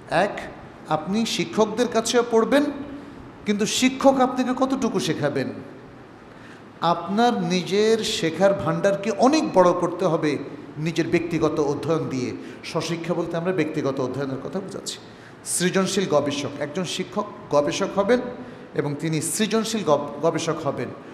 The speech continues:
অর্থাৎ copy paste গবেষক না। copy paste গবেষক তো জানেন, internet থেকে নিয়ে বাস নিজের নামে চালিয়ে দেয়। অথবা কোনো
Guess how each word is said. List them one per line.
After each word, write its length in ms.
অর্থাৎ 340
copy 280
paste 360
গবেষক 380
না। 160
copy 200
paste 260
গবেষক 320
তো 80
জানেন, 280
internet 520
থেকে 240
নিয়ে 400
বাস 220
নিজের 220
নামে 220
চালিয়ে 360
দেয়। 140
অথবা 280
কোনো 280